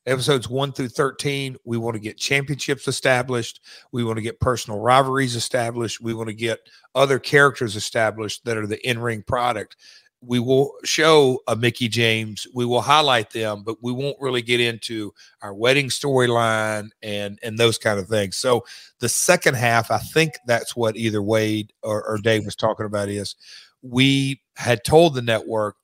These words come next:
"Let's get them invested in the product, and we're gonna hit 'em with that kind of, that wedding storyline in the second half of the programming."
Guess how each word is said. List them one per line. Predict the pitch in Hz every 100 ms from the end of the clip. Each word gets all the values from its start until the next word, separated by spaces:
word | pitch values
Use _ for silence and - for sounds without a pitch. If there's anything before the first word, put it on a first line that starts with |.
| 110
"Let's | 127 139
get | - 156
them | 143
invested | 120 117 123 - 117
in |
the | 107
product, | - 127 120 104 101 _ _ _ -
and | 107
we're | 110 123
gonna | 139 123
hit | 117 143 139
'em | 113 107 -
with | 113 -
that | 113 -
kind | - 117
of, | 110
that | 110 110
wedding | 113 117 110
storyline | - 117 104 101 98 95 90 _ _ -
in | 107
the | 98
second | - 160 139 107
half | 104 101 95 - -
of | 110
the | 107
programming." | - 104 95 87 -